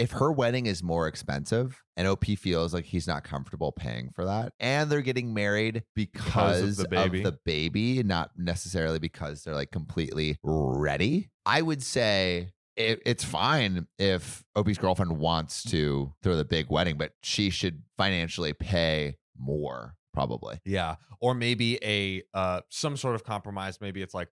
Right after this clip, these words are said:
Speaker 2: "Okay, me and my family might not have the money for it," but maybe, I mean, I guess it is, uh,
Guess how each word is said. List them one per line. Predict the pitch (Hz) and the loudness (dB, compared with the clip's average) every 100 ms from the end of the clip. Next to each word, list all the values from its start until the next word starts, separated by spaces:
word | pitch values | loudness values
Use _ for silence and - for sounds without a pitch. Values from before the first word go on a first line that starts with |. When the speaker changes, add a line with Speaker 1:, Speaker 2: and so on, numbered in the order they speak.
| - | -4
Speaker 2:
"Okay, | 127 123 107 | -4 -2 -2
me | 107 127 127 127 | -2 -4 -4 -6
and | 117 117 | -4 -4
my | 110 | -4
family | 104 110 104 104 95 | -4 -4 -4 -6 -8
might | 101 95 | -8 -8
not | 92 | -6
have | 98 87 | -6 -6
the | |
money | 90 92 107 | -10 -8 -8
for | - 120 131 | -4 -2 -2
it," | - | -4
but | 98 95 | -10 -6
maybe, | 98 95 95 92 92 - _ | -6 -4 -4 -4 -6 -10 _
I | 90 | -12
mean, | 87 82 - | -10 -12 -10
I | 98 | -4
guess | 101 - | -4 -4
it | 104 | -6
is, | 92 82 - | -6 -10 -6
uh, | 87 80 | -4 -4